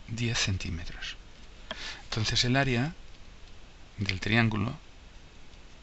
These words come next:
es igual a la base por la altura dos coma uno nueve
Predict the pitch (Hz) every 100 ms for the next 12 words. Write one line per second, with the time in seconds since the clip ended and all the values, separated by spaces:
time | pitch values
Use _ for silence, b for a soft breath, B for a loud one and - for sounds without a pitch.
0 | - - - - B B B B B -
1 | - - 110 120 131 131 139 - 104 98
2 | 127 - 135 196 - - - - - -
3 | - - - - - 107 95 95 90 113
4 | 107 117 - - - - - - - 104
5 | - 101 87 92 98 110 131 127 131